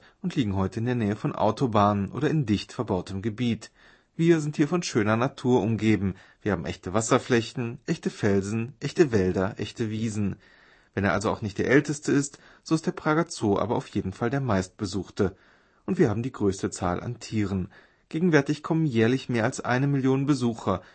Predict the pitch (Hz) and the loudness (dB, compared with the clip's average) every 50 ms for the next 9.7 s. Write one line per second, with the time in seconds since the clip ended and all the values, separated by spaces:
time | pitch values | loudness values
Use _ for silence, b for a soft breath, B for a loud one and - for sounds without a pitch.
0 | B B - 147 147 151 143 147 160 - - - 156 123 - - 98 92 95 110 | B B -6 -2 0 0 0 0 -2 -4 0 4 4 4 4 4 0 0 0 -2
1 | 131 - - - 104 101 95 90 92 - - 123 - - - - 135 107 95 - | -4 -6 -4 -2 0 0 2 0 0 -2 -2 -4 -6 -6 -4 -2 -2 -2 -2 -2
2 | - 104 98 110 113 - - 87 95 98 98 - - 104 95 87 85 b b b | -4 -2 0 0 0 2 2 4 4 2 2 0 -2 -4 -4 -4 -6 b b b
3 | b b b b b - 107 95 98 101 110 123 131 - 156 147 143 151 135 131 | b b b b b -10 -8 -4 -2 0 -2 -2 0 2 2 2 4 2 0 0
4 | 131 - - - 135 127 131 127 - 135 - - 117 107 101 - - 107 104 - | -2 -6 -4 0 0 0 0 0 -2 -4 -4 0 0 0 0 0 -2 -2 -2 -2
5 | - - 131 - - 131 - - - - 156 156 156 B B B B B _ - | -4 -8 -4 2 2 2 2 2 4 4 6 6 4 B B B B B _ -2
6 | 185 175 156 139 101 101 98 - - 117 98 104 101 - - - - - 131 117 | -2 0 0 0 0 0 -2 0 0 -2 -2 -2 -4 -6 -10 -6 -4 -2 0 0
7 | 135 135 - - - 104 98 90 - 101 - - 135 - - 123 117 - - 131 | -2 -2 -2 -2 0 0 0 0 0 -4 -4 -4 -6 -4 -4 -4 -4 -4 -2 -2
8 | 104 107 101 98 - - 104 98 98 92 - - 131 139 - - - - 101 90 | 0 0 0 -2 -4 -8 -6 -6 -6 -4 -2 -2 -2 -2 -2 -4 0 0 0 0
9 | - - - - 110 113 104 95 87 - - 80 - - | 0 -4 -8 -6 -4 -2 -2 -2 -2 -4 -6 -10 -12 -12